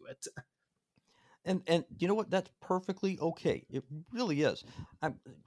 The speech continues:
Speaker 2: just like Spider-Man has a spidey sense, you know, the spider sense tingles when something's wrong, and he's learned to trust that instinct. If, if, if someone feels like their spider sense is tingling, they're going, "Look, I,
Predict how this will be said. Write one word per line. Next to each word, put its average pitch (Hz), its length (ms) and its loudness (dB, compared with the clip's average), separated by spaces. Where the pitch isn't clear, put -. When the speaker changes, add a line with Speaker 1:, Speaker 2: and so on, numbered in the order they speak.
Speaker 2:
just 226 220 4
like 294 160 4
Spider-Man 143 680 4
has 120 240 2
a 107 40 2
spidey 127 420 2
sense, 139 280 -2
you 113 60 -4
know, 104 80 2
the 95 100 -4
spider 110 300 2
sense 107 200 -4
tingles 110 300 -2
when 107 120 -4
something's 113 340 -2
wrong, 131 320 4
and 104 260 0
he's 110 400 -2
learned 113 240 2
to 107 40 0
trust - 380 -2
that 117 200 0
instinct. - 440 -4
If, 156 120 0
if, 165 140 0
if 160 140 0
someone 226 380 6
feels 254 460 -2
like 110 280 4
their 147 100 2
spider 180 260 2
sense 151 220 -2
is - 80 -10
tingling, 202 340 2
they're 120 100 4
going, 120 160 2
"Look, 180 180 0
I, 180 100 4